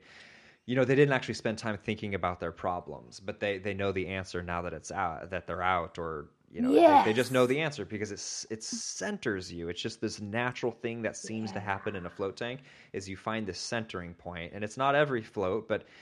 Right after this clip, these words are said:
Speaker 1: I think every single time it's a little bit more and more and more in focus into aligning your chakras or whatever you wanna put, however you wanna say it, be feeling centered. And,
Speaker 2: Yeah.
Speaker 1: um,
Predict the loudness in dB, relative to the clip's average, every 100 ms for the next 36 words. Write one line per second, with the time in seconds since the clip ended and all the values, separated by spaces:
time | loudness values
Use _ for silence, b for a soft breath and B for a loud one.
0 | b -8 -4 -4 0 2 2 0 -2 -2
1 | -2 -2 -4 -2 -2 -2 -2 -2 -2 -4
2 | -4 -4 -6 -6 -4 -4 -2 -4 -6 -10
3 | -10 -8 -6 -6 -4 -4 -4 -8 -10 -14
4 | b b b _ -2 6 6 8 8 10
5 | 8 8 8 6 4 2 2 -2 0 0
6 | 2 2 0 -2 -2 0 0 -4 -4 -2
7 | -2 -2 -6 -6 -8 -10 -14 -18 b b
8 | b -4 0 0 -2 -4 -4 -2 -2 -4
9 | -8 -10